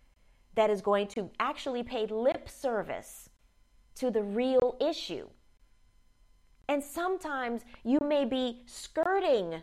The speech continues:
the real issue and the real question, but you have to go deeper. Ask yourself, "What is it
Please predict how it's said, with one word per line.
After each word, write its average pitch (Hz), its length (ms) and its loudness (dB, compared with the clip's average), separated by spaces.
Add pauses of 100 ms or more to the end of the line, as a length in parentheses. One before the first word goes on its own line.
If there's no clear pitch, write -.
(160)
the 220 100 4
real 202 260 4
issue 175 380 -2
and 175 120 0
the 170 60 -2
real 165 180 0
question, 156 680 -6 (800)
but - 380 -2
you 254 120 0
have 240 280 -4
to 269 80 -4
go 226 180 4
deeper. 254 440 -2 (340)
Ask 359 400 -2
yourself, 196 720 0 (400)
"What 233 360 0
is 208 240 0
it - 380 -8